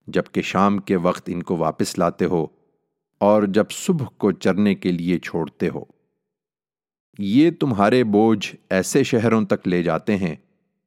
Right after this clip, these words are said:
جہاں تم جان توڑ کر ہی پہنچ سکتے تھے۔ حقیقت یہ ہے کہ تمہارا پروردگار بڑا ہی شفیق،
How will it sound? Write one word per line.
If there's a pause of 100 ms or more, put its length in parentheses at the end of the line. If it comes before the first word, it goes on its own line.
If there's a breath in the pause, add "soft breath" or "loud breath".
(180)
جہاں
تم
جان
توڑ
کر
ہی
پہنچ
سکتے
تھے۔ (1120)
حقیقت
یہ
ہے (680)
کہ
تمہارا
پروردگار
بڑا
ہی
شفیق،